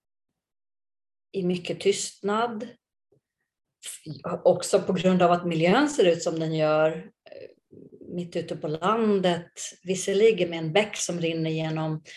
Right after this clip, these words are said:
eh, området, så att det pålandet finns hela tiden, men det är sån stor skillnad på ljudnivån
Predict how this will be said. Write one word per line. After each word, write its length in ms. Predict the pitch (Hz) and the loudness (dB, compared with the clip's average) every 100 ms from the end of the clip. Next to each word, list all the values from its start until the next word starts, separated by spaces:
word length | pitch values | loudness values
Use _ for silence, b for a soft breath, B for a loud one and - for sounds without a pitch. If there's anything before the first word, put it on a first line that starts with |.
| B B _ | B B _
eh, 260 | - 92 - | -14 -12 -8
området, 720 | - 170 165 160 160 156 156 - | -6 -4 2 2 4 2 0 -4
så 180 | - | -8
att 140 | 160 - - 156 - _ | -8 -8 -16 -18 -18 _
det 180 | - 180 | 0 0
pålandet 680 | 185 202 175 170 196 196 185 | 2 4 4 4 2 2 0
finns 320 | - 175 175 | -6 -8 -4
hela 160 | 165 160 | -2 -2
tiden, 540 | 170 170 165 165 165 | -2 -2 -2 -4 -4
men 380 | 165 170 165 - | -6 -8 -10 -10
det 240 | 165 170 | -10 -8
är 40 | 170 | -8
sån 460 | - - 190 180 | -8 -8 -4 -4
stor 220 | 175 175 175 | -4 -6 -6
skillnad 540 | 180 170 175 185 175 | -4 -4 -4 -6 -8
på 80 | 170 | -8
ljudnivån 840 | 160 180 170 175 170 202 175 170 | -4 -4 -4 -6 -2 -2 -2 -6